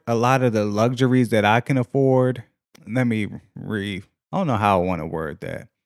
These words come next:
So let me just say, if, all right, if I'm making forty-five grand a year, we've established that at twenty, let's just say twenty-two dollars,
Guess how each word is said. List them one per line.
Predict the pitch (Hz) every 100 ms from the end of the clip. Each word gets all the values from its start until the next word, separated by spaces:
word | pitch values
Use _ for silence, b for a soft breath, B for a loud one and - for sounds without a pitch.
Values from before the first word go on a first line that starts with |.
| _ -
So | 120
let | 113 175
me | 160
just | 131 -
say, | 107 107
if, | 104 -
all | -
right, | 120 101 - _ _ -
if | 123
I'm | 147 165
making | 156 139 139 127 120 113 _ _
forty-five | - 127 139 - 139 131 135
grand | 127 131 139
a |
year, | 117 110 107
we've | 110 107
established | - 123 110 104
that | 117 110
at | 95
twenty, | - 135 120 120 120 117 110
let's | 110 107
just | 120 107
say | 113
twenty-two | 110 120 117 110 127
dollars, | 123 123 123 123 120